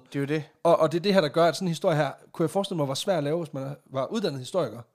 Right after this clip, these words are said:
Speaker 2: Fordi man simpelthen ville tænke, det her, der er for mange pitfalls.
Speaker 1: Mm.
Speaker 2: Men der er vi jo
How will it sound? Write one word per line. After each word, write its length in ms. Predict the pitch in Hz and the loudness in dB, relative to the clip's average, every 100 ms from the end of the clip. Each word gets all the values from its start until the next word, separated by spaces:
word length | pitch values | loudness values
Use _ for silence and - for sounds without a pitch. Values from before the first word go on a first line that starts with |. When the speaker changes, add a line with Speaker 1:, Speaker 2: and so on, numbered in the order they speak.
| _ _ _ | _ _ _
Speaker 2:
Fordi 160 | 190 | -2
man 160 | 170 165 | 0 -2
simpelthen 340 | - 196 185 | 0 -2 0
ville 140 | 160 151 | -2 -4
tænke, 280 | 170 165 - | -6 -8 -6
det 100 | 185 | -4
her, 120 | 165 | -2
der 120 | 139 151 | -2 -4
er 80 | |
for 160 | 151 170 | -2 -4
mange 240 | 147 160 | -2 -4
pitfalls. 680 | 175 190 180 - 113 123 - _ - | -6 -10 -8 -10 -10 -14 -20 _ -14
Speaker 1:
Mm. 380 | 143 135 117 117 | -10 -10 -12 -4
Speaker 2:
Men 160 | 160 | -2
der 60 | 165 | 0
er 200 | 175 180 | 2 2
vi 120 | 170 | 2
jo 260 | 196 151 113 | 2 2 0